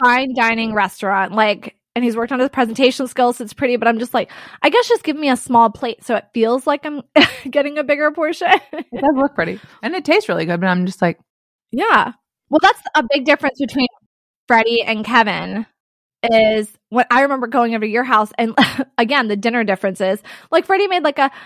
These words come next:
Speaker 1: seventeen pounds of enchiladas for just, like, the three of us. That one <laughs> time I came over and I'm like
Speaker 2: 'Cause that's what the, that's what the recipe is. It makes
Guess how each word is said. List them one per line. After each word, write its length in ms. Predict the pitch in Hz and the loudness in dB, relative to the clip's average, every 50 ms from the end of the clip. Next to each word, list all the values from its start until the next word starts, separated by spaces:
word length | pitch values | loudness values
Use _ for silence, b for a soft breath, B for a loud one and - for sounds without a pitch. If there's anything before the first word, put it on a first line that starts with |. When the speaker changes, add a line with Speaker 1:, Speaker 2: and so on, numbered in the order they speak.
| B B B | B B B
Speaker 1:
seventeen 720 | - - - - 320 302 302 359 370 277 - 330 302 277 | -20 -20 -2 2 2 2 2 0 -6 -8 -8 -8 -8 -8
pounds 360 | - 220 254 254 262 254 233 240 | -6 0 2 4 4 4 2 -2
of 80 | 226 202 | -6 -4
enchiladas 800 | 208 226 220 - - 208 202 214 214 208 98 - 214 202 - - | -6 -6 -4 -2 -2 2 4 4 2 2 0 -4 -6 -8 -6 -4
for 100 | 247 220 | -4 -4
just, 180 | 214 226 - 247 | -4 -4 -2 -4
like, 140 | 240 - | -4 -4
the 80 | - 220 - - | -6 -12 -6 -2
three 200 | 226 226 233 240 | 0 2 2 2
of 80 | 214 196 | 2 0
us. 200 | 190 196 233 - _ | 0 -2 -4 -4 _
That 140 | 330 320 320 | -2 0 0
one 120 | 349 392 | 0 0
<laughs> 20 | 403 | 0
time 300 | - - - 381 466 427 | -2 0 0 -2 0 2
I 100 | 415 453 440 | 0 0 0
came 180 | - 403 359 | -2 -2 0
over 200 | 349 339 339 349 339 | 0 0 2 0 0
and 80 | 339 381 | -2 -2
I'm 140 | - _ 330 339 - _ | -4 _ -10 -12 -10 _
like 120 | - - - _ | -16 -16 -16 _
Speaker 2:
'Cause 120 | _ 277 269 | _ -2 2
that's 160 | 294 311 320 330 349 | 2 2 2 2 -2
what 120 | 330 330 262 | -2 0 0
the, 140 | 262 208 - - B B B B B - | 0 -2 -2 -6 B B B B B -14
that's 100 | 320 - | -6 -6
what 100 | 359 247 | -2 -2
the 80 | 320 | 2
recipe 420 | 240 254 294 440 - 311 285 302 220 | 4 4 4 4 2 -4 -4 -2 -2
is. 140 | 202 190 180 | -2 -2 -2
It 140 | 202 196 185 | -4 -6 -4
makes 280 | 202 214 220 214 - | -4 -4 -4 -6 -10